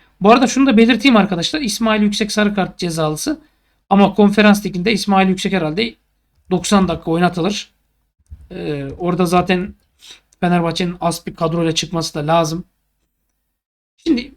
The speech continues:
Bekao İsmail Kartal'ın vazgeçilmezlerinden oldu. Yirmi sekiz yaşındaki oyuncuya ilgi sürüyor.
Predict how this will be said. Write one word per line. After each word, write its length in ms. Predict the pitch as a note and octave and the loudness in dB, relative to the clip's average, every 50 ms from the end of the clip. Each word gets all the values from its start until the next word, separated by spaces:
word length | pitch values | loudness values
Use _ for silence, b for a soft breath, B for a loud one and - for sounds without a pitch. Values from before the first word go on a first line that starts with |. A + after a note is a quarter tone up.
| _ _ _ | _ _ _
Bekao 460 | G3+ F#3 C4+ C#4 - C#4 C4 A#3+ B3+ | -2 0 0 0 4 4 6 6 6
İsmail 340 | B3+ - - - B3+ B3 A#3+ | 4 2 0 2 2 2 4
Kartal'ın 360 | A#3+ A#3+ A3+ A3 A3+ C4 A3 | 4 2 2 2 0 2 4
vazgeçilmezlerinden 760 | G#3 G#3 G3+ G3 G#3 G#3 - G3+ G3 G3 F#3+ F3+ F#3+ F#3+ F#3 F3+ | 4 4 6 4 4 4 4 2 2 2 2 2 2 2 4 2
oldu. 160 | E3 D3+ F3 | 0 -2 -2
Yirmi 260 | F3+ F3 G3+ G#3 G#3+ | 0 0 2 2 2
sekiz 260 | G#3 G#3+ G#3+ G#3 G#3 F#3+ | 2 0 0 0 0 -2
yaşındaki 320 | F3+ - F3 D#3+ D3 D#3 | -2 -2 -2 -6 -4 -2
oyuncuya 340 | F#3 G3 F#3+ F3 F3+ A3 B3 | 0 0 0 2 0 0 -2
ilgi 380 | - G3 G3 G3 F3+ E3+ G#3+ | -2 -4 -4 -4 -2 -2 -2
sürüyor. 640 | G#3 - - - E3 E3+ D3+ C#3 C3 - - - - | -2 -2 -6 -8 -6 -6 -6 -8 -8 -8 -10 -10 -12